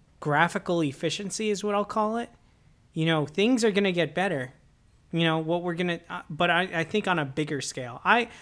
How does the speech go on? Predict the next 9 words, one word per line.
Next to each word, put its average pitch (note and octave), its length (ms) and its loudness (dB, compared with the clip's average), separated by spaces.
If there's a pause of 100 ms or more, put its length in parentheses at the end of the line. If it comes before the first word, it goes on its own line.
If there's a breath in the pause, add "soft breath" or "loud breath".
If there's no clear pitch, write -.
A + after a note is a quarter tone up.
(140 loud breath)
I G#3+ 100 6
think A#3+ 260 0
this G3+ 180 4
is, E3 340 -4
this E3+ 260 -4
is D#3 200 -6
kinda F3 240 0
groundbreaking C#3+ 720 0 (360 loud breath)
because E3 640 2